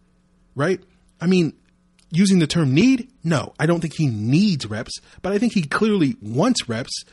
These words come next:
based off of what we saw on Friday night. And I don't see why we're not giving it to him. I don't understand why the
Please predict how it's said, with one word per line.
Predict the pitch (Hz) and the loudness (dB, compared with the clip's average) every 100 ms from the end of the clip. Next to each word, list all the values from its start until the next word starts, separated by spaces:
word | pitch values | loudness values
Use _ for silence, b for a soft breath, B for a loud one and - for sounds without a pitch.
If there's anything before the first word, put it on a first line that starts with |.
| b - | b -4
based | 139 - | -2 -2
off | 139 - | -2 -2
of | 120 110 | -4 -6
what | 139 131 127 | -8 -6 -4
we | 120 | -6
saw | 123 117 | -4 -4
on | - 113 | -4 -8
Friday | 101 117 107 | -6 -4 -2
night. | 107 147 123 - B B B | -2 -2 -4 -8 B B B
And | 147 | -2
I | 196 | 0
don't | 180 | 0
see | - 190 165 | 0 -2 -2
why | 123 147 | 0 0
we're | 151 131 | 0 0
not | 123 117 101 | -2 -6 -4
giving | 139 156 107 | -2 -2 -4
it | - | -8
to | - | -8
him. | 110 127 | -6 -4
I | 151 | -4
don't | 156 | -4
understand | 143 131 - 139 117 | -4 -4 -2 -2 -2
why | 127 127 | -2 -4
the | 104 113 | -6 -10